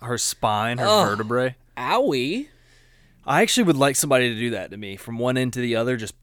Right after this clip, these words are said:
Speaker 1: start pulling on me to see if
Speaker 2: Mm-hmm.
Speaker 1: it stretches me out or gets anything back into place.
Speaker 2: You
Speaker 1: You ever
Speaker 2: think,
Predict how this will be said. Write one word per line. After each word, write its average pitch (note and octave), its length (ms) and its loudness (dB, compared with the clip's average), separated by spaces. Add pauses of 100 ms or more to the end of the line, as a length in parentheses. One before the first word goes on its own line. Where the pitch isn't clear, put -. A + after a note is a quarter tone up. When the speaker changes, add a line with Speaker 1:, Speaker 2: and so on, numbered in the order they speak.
Speaker 1:
start - 300 -4
pulling A#2+ 360 -4
on C3+ 160 -2
me D3 120 -4
to C3 80 -6
see C3 200 -4
if C#3 80 -4
Speaker 2:
Mm-hmm. A2 80 -8
Speaker 1:
it - 120 -12 (320)
stretches A#2 580 -4
me A2+ 160 -2
out A2 300 0
or G#2 60 -6
gets G2 260 -8
anything A2 420 -6
back G2 260 -6
into G2+ 120 -8
place. G#2 540 -10 (640)
Speaker 2:
You C#3+ 120 -12
Speaker 1:
You C#3+ 60 -4
ever E3+ 160 -4
Speaker 2:
think, - 120 -18